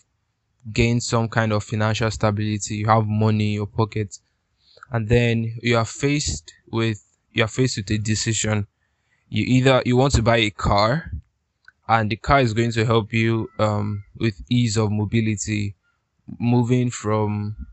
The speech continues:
let's say you're living in Lagos State, moving from mainland to the island. The car is going to help you move faster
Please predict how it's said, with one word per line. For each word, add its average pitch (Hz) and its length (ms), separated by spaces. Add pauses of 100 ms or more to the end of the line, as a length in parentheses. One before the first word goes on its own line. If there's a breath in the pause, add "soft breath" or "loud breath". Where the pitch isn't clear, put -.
(320)
let's 113 200
say 110 100
you're 107 280
living 107 360
in 104 120
Lagos 107 380
State, 104 360
moving 120 300
from 110 260
mainland 113 560
to - 120
the 101 180
island. 110 540 (800)
The 117 160
car 139 360
is 110 140
going 117 180
to 113 100
help 113 300
you 113 80
move 107 300
faster 104 680